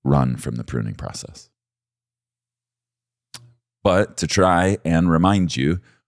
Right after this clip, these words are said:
why I don't think you should run from the pruning process, let me take you back to Joseph.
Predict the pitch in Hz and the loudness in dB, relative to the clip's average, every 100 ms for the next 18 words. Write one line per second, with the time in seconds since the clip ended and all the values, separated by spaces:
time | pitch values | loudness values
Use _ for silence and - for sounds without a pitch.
0 | _ - 85 73 69 85 92 _ _ _ | _ 0 2 2 0 0 -2 _ _ _
1 | 76 85 98 - 87 85 71 78 80 73 | -2 2 0 0 -2 -2 0 0 0 0
2 | 69 87 60 55 _ _ _ _ _ _ | 2 2 0 -6 _ _ _ _ _ _
3 | _ _ - 78 73 73 73 73 76 90 | _ _ -6 0 2 2 0 -2 -2 0
4 | 87 67 64 60 71 73 - - 78 76 | 0 -2 -4 -4 -4 -4 -6 -4 0 0
5 | 85 76 73 76 76 - 76 73 - 80 | 0 0 0 0 0 -2 0 0 0 2
6 | 87 - 52 - | 2 0 -6 -10